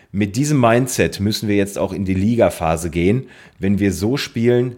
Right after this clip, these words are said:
halten wir auch auf jeden Fall die Klasse. Also das innerhalb kürzester Zeit mit achtzehn Jahren so ins Positive zu verkehren und, und das für sich selbst mitzunehmen. Spirit Animal, Felicia Stresser.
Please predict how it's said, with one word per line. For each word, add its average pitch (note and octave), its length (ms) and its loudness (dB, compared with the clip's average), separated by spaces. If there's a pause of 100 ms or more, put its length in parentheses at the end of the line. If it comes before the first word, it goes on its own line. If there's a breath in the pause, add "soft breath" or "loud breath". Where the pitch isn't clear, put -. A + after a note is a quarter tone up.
(120)
halten G2 380 -2
wir G2 200 0
auch - 220 -6
auf E2 160 -10
jeden F#2+ 300 -4
Fall F#2 240 -4
die E2 120 -6
Klasse. D#2+ 480 -6 (240)
Also F#2 440 -2 (140)
das - 180 -6
innerhalb A2+ 320 -4
kürzester A#2+ 460 -6
Zeit F#2+ 260 -2
mit G2 200 -4
achtzehn G#2+ 360 -6
Jahren G2 380 -2 (300 loud breath)
so D3 280 2
ins B2 200 0
Positive A2 640 -2
zu G#2 140 -8
verkehren G2 680 0 (320 loud breath)
und, F#2+ 640 -2
und G2 240 -4
das F#2+ 140 -2
für G2+ 100 -4
sich F2 140 -4
selbst F2+ 240 -2
mitzunehmen. F2 800 -2 (100)
Spirit G#2 500 0
Animal, F2+ 460 -2
Felicia E2+ 480 -6
Stresser. D#2 500 -10